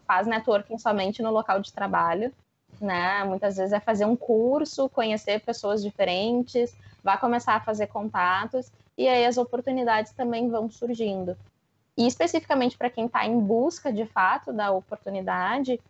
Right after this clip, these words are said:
é falar sobre isso, né? Porque às vezes as pessoas também ficam com receio de, de não falar, não incomen-, não incomodar, não, né, não precisar pedir ajuda.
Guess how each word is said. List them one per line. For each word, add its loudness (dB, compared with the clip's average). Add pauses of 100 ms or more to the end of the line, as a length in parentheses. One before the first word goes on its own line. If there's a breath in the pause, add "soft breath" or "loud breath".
(300)
é 0
falar 4
sobre 0
isso, -4 (320)
né? -4
Porque -2
às 0
vezes 0
as -4
pessoas 0
também 2
ficam 0
com 0
receio 2
de, 2 (380)
de 4
não 4
falar, 4
não 0
incomen-, 0
não 0
incomodar, 2
não, -2 (360)
né, -4
não -4
precisar -2
pedir -2
ajuda. -2